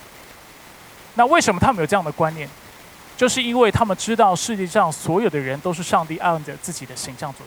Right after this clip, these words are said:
造，每一个人生命都是有尊严的、有价值的，直接，值得被呵护、值得被引领、值得被投资、值得被帮助的。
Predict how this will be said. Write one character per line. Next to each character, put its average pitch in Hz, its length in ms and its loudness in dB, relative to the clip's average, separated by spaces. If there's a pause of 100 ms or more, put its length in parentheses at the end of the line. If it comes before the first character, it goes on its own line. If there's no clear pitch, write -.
造， 135 160 -4 (520)
每 185 160 2
一 240 40 -2
个 214 80 0
人 180 140 2
生 220 200 -4
命 214 160 -4
都 185 140 0
是 165 160 -6
有 135 80 -6
尊 151 200 -4 (120)
严 131 160 -14
的、 147 60 -14 (100)
有 139 140 -4
价 175 280 -2
值 - 160 -14
的， 156 140 -14
直 175 200 -6
接， 208 240 -10 (140)
值 240 240 0
得 202 280 2 (220)
被 226 140 2
呵 220 260 -2
护、 180 240 -6 (220)
值 190 160 -2
得 175 160 2
被 185 200 -2 (100)
引 165 260 -10
领、 135 160 -8 (220)
值 190 180 -2
得 180 140 2
被 190 260 -2
投 139 320 -2
资、 180 300 -6 (180)
值 170 140 -2
得 165 120 0
被 160 240 -4 (120)
帮 208 260 2
助 165 240 -8
的。 - 80 -18